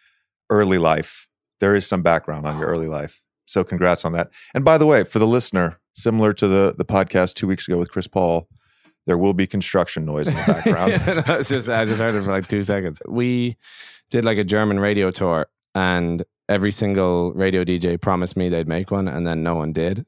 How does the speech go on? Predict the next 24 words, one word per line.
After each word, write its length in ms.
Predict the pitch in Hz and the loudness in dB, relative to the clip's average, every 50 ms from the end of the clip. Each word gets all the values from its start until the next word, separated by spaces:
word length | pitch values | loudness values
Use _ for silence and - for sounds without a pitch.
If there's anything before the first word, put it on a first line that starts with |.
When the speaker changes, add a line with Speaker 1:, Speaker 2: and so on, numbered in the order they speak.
| _ - | _ -6
Speaker 2:
And 380 | 104 92 87 85 82 82 82 | -4 -2 -2 -2 -4 -6 -6
so, 220 | - - 90 82 82 | -6 -6 -6 -4 -4
uh, 400 | 80 80 78 76 78 76 73 - | -6 -6 -6 -6 -6 -8 -10 -12
finally 460 | - - - 85 82 85 82 78 78 73 | -12 -10 -10 -10 -8 -8 -10 -10 -10 -12
someone, 340 | - - 80 76 76 73 | -12 -12 -12 -12 -12 -12
I 80 | 73 71 | -12 -12
think, 220 | - 82 80 78 | -14 -14 -14 -12
got 100 | - 76 | -12 -10
around 300 | 76 78 78 76 76 82 - | -10 -10 -10 -10 -12 -12 -12
to 120 | - 85 76 | -10 -10 -10
it. 120 | 71 - - | -12 -12 -12
It 80 | 95 95 | -8 -4
definitely 300 | 117 113 101 110 104 92 | -4 -4 -2 -2 -2 -2
wasn't 200 | 87 85 82 80 | -2 -4 -4 -4
me, 120 | 80 76 | -4 -4
though, 220 | 67 67 71 73 82 - - | -6 -6 -8 -10 -12 -14 -12
'cause 200 | - 90 82 82 | -10 -10 -10 -10
it 60 | 82 | -10
probably 220 | - 90 78 78 | -10 -10 -10 -10
seems 220 | 78 - 80 76 71 | -10 -10 -12 -12 -12
like 80 | 76 71 | -12 -12
it 80 | 71 | -12
was 140 | 62 69 71 | -12 -12 -12
me. 200 | 71 73 80 | -12 -12 -12